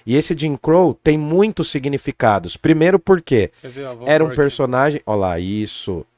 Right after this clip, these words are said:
Speaker 1: Manda ver, manda ver. Põe aí, ó. Aê, ó.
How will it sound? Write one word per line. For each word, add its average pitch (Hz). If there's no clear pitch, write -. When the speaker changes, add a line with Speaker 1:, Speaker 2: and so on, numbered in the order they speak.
Speaker 1:
Manda 92
ver, 127
manda 120
ver. 101
Põe 107
aí, 110
ó. 80
Aê, 95
ó. 76